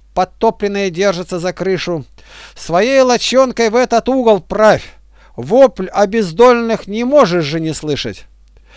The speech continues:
Играют дети пакостью, с огнём, а рядом сток, родителей нет дома.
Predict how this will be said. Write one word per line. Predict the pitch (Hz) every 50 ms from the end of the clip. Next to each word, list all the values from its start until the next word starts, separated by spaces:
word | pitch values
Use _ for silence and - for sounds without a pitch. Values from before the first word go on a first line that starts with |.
| - - - -
Играют | - 110 117 147 175 196 202 190 180
дети | 143 170 196 208 - -
пакостью, | 180 - - 170 185 196 185 - 196 170 - - - 180 170 139 - -
с | - -
огнём, | 131 123 123 143 170 196 202 202 180 135 - - _ _ - _ _ - - -
а | - 104 113
рядом | 135 160 175 185 196 190 175
сток, | - - - - 214 214 - - - - - -
родителей | - 113 117 147 170 165 220 240 - 214 202 196 196 190
нет | 196 190 175 147 139
дома. | 160 180 185 180 175 165 147 120